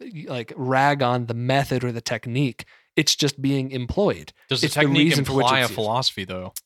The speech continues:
Speaker 1: Great question, and I'm glad you did. I would make the argument, no, the technique does not imply a philosophy, precisely because the women's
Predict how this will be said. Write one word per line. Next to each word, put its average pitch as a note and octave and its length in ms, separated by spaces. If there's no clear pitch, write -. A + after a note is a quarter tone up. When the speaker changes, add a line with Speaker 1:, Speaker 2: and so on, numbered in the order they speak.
Speaker 1:
Great D3+ 420
question, A#2 540
and B2+ 140
I'm B2+ 80
glad B2 320
you A#2+ 80
did. A2+ 300
I D3+ 220
would G3+ 140
make E3 240
the D3 140
argument, A2+ 480
no, B2 480
the C3+ 60
technique C#3 400
does B2+ 160
not C3 180
imply B2 240
a A2 80
philosophy, G#2 480
precisely D#3+ 680
because - 580
the C3 140
women's D3 680